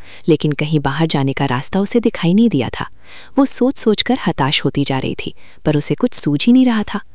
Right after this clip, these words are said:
तभी अचानक दरवाजा खुलने की आवाज आई। जोया ने पलट कर देखा, अरमान हाथ में खाने की प्लेट लिए खड़ा था।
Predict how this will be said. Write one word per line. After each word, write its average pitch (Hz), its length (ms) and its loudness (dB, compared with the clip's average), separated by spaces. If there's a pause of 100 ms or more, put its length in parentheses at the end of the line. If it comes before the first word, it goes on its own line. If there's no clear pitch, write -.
(340)
तभी 156 220 4
अचानक 143 440 0
दरवाजा 143 360 0
खुलने 135 340 0
की - 140 -2
आवाज 151 360 0
आई। - 160 -6 (360)
जोया 147 280 4
ने 180 120 2
पलट 139 300 0
कर - 200 -6
देखा, - 260 -4 (380)
अरमान 156 380 2
हाथ 151 180 -2 (120)
में 202 80 0
खाने 143 300 -2
की - 120 2
प्लेट 151 320 0
लिए 139 140 0
खड़ा - 280 -6
था। - 160 -8